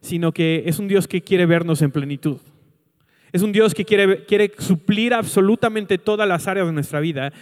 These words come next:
para que rebosen con vida, que rebosen con, con quién es Él, con lo que Él está depositando. Y lo vamos a ver, no solamente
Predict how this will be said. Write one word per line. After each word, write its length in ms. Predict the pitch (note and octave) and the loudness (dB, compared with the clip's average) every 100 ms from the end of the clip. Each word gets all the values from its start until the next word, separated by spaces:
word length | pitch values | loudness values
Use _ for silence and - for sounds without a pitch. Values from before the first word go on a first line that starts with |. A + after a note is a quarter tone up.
| - | -12
para 200 | - D#3 | -6 -4
que 120 | D3+ D#3 | 0 0
rebosen 920 | D3+ D3+ E3 G3+ D#3+ D3 C#3 C#3 C#3+ _ _ - | 2 4 4 2 0 -4 -6 -8 -14 _ _ -4
con 160 | D3+ | -2
vida, 320 | D3+ C#3+ - _ _ _ _ _ _ _ _ | 0 -2 -6 _ _ _ _ _ _ _ _
que 80 | F3 | 0
rebosen 880 | E3 F3 F3+ A#3 A3 F#3+ E3+ E3+ E3+ | 2 4 4 4 2 -2 -4 -4 -6
con, 400 | F3 D#3+ D#3+ D3+ - _ | -2 -2 -2 -8 -14 _
con 140 | F3 | -4
quién 220 | - F#3+ | 0 0
es 160 | E3+ C#3+ | 0 0
Él, 160 | F3+ E3+ | 0 0
con 140 | D#3+ | 2
lo 80 | D#3 | 2
que 180 | F3+ F#3 | 0 -2
Él 100 | F#3 | -2
está 220 | - E3 | -2 -2
depositando. 600 | D#3 D3 D3+ D#3+ D3+ C#3+ | -2 -2 -4 -4 -2 0
Y 100 | F3 | 2
lo 80 | F#3+ | 2
vamos 200 | G#3 E3+ | 2 2
a 60 | |
ver, 160 | F3 G3+ | 4 2
no 120 | G3 | 0
solamente 600 | F3+ G3 G3 F#3 G3 F3+ | 0 0 0 0 -2 -2